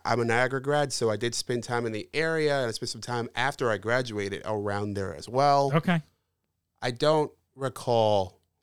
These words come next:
Speaker 1: Boston, New
Speaker 2: Down
Speaker 1: York.
Speaker 2: near Hamburg.
Speaker 1: Uh, yes. Okay, I know Hamburg.
Speaker 2: So I went to Hamburg High School. We're not big enough to have a high school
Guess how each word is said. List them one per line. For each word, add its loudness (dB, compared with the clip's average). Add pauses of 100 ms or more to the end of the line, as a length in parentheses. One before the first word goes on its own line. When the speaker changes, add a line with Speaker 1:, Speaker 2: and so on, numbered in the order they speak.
Speaker 1:
Boston, -4
New -10
Speaker 2:
Down 6
Speaker 1:
York. 4
Speaker 2:
near -6
Hamburg. 0 (240)
Speaker 1:
Uh, 2
yes. 2
Okay, 6
I 4
know 4
Hamburg. -2
Speaker 2:
So 2
I 8
went 4
to 0
Hamburg 2
High 2
School. -2
We're 2
not 4
big 0
enough 0
to -8
have -4
a -8
high -10
school -8